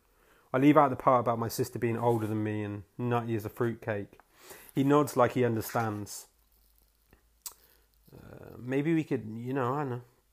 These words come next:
uh, play another game on Tuesdays?" I say, trying again. "Piper said, uh, they play ball on Alcatraz.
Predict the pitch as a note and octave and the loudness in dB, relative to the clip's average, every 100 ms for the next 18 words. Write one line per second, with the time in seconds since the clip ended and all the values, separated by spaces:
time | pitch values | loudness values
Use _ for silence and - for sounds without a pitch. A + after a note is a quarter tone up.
0 | _ - A2+ D2+ - - C3+ C3+ B2+ B2+ | _ -20 -18 -16 -18 -10 -2 0 2 0
1 | D3 F#3+ F#3+ F#3+ G#3 G3 A#2+ A2+ - D#3 | 2 2 2 0 2 0 -2 -4 0 0
2 | D#3 F3+ F#3+ G#3+ - - _ _ _ _ | 0 0 0 0 -8 -20 _ _ _ _
3 | - A2+ - C3 C#3+ D3 _ _ _ - | -12 -10 -2 -2 -2 -6 _ _ _ -2
4 | A#2+ A#2 G#2+ A#2 A#2 B2+ _ _ _ _ | -2 -2 -4 -4 -6 -10 _ _ _ _
5 | _ _ _ _ _ _ _ _ _ _ | _ _ _ _ _ _ _ _ _ _
6 | _ _ _ _ - - _ - C3 C3 | _ _ _ _ -20 -20 _ -2 -2 -2
7 | C3 - A#2+ A2+ A2+ A2 A2 G#2+ _ _ | -6 -2 -2 0 -2 -4 -6 -10 _ _
8 | - A2 - A2+ G#2 A#2 B2 A#2 G#2+ G#2+ | -16 -14 -8 -8 -6 0 2 2 -2 -4
9 | A#2+ A#2+ A2 - G2+ F#2+ - | -6 -6 -14 -10 -8 -8 -12